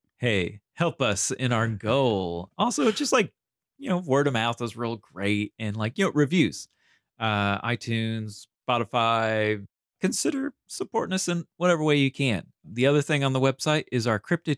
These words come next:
Cupid submission form. If you're a budding author, you can send us some work. If you find some work online, uh, you can send it our way. Um, you know, we just ask, like, "Hey, if possible, f-, make sure that we can co-,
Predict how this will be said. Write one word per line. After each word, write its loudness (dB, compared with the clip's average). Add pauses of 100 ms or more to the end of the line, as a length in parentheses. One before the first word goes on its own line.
Cupid -4
submission -4
form. -18 (420)
If -6
you're 4
a 4
budding 0
author, 2
you -4
can -2
send -4
us -2
some -4
work. 0 (340)
If 0 (160)
you 2
find -2
some -6
work 0
online, 0 (580)
uh, 0
you -2
can -4
send -2
it 2
our 2
way. 0 (100)
Um, 0
you -4
know, -2
we 0
just -10
ask, -6
like, -4 (100)
"Hey, 0 (480)
if -8 (280)
possible, 0 (100)
f-, -20 (320)
make -2
sure 4
that 0
we 2
can -10
co-, -6